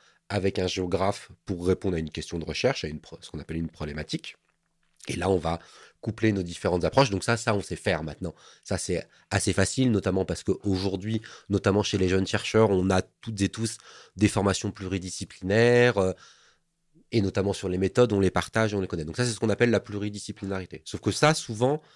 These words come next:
faire que ça, aujourd'hui, pour comprendre la complexité, du coup, des problèmes, c'est pas suffisant. Donc on va aussi, nous, travailler dans une logique, ce qu'on appelle interdisciplinaire, donc avec les collègues chercheurs qui sont pas dans les sciences humaines et sociales,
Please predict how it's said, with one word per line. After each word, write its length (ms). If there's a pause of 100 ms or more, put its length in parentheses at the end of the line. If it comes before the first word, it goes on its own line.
(140)
faire 260
que 140
ça, 360 (720)
aujourd'hui, 480
pour 200
comprendre 380
la 80
complexité, 840
du 140
coup, 140
des 100
problèmes, 420 (280)
c'est 180
pas 100
suffisant. 440 (460)
Donc 160
on 60
va 160
aussi, 220
nous, 120
travailler 280
dans 80
une 180
logique, 280
ce 40
qu'on 140
appelle 260 (160)
interdisciplinaire, 1040 (300)
donc 160
avec 340 (460)
les 140
collègues 340
chercheurs 360
qui 100
sont 240
pas 280
dans 100
les 80
sciences 240
humaines 220
et 60
sociales, 360